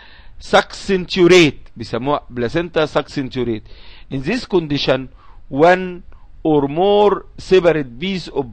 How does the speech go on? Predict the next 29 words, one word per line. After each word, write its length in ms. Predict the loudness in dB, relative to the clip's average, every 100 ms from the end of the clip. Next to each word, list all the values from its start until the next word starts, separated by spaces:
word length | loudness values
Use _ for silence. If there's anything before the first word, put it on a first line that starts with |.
| -4
placental 640 | 0 0 -2 -4 -2 -4 -4 -8
tissue 380 | -6 -4 -4 -6 -12 -20 -20 -20 -12 -4
is 120 | -4 -6 -8
seen 280 | -2 -2 -4 -6
at 140 | -4 -2
the 100 | -4
same 340 | -2 0 0 0
distance 460 | -2 -2 -4 -4
from 260 | -6 -4 -4
the 120 | -2
original. 500 | 0 0 -2 -6 -4
واحده 300 | -4 -4 -4
هنا 200 | -8 -10
كده، 200 | -14 -16 -18 -20 -20 -20 -20 -20 -16 -16 -12 -8
بي 540 | -2 2 4 2 -2 -12
ساعات 560 | -4 2 4 4 0 -8
البلاسينتا 580 | -8 -2 -2 2 2 2
بتبقى 280 | 0 0 0
مقسومه 460 | 0 -2 -2 2
اتنين، 480 | 2 2 0 2 0 -6 -10
ادي 120 | -4
واحده 320 | 0 0 0
وادي 160 | -2 2
واحده، 380 | 4 4 0 -18 -20 -20 -20 -20 -20 -6
دي 180 | -2 0
بيسموها 840 | 0 0 -2 0 2 4 2 -2 -20 -4 -4
placenta 800 | 0 -2 0 -2 0 0 0 -4 -10 -4
is 160 | -4 2 4
bilobed، 760 | 4 8 8 8 6 -6 -20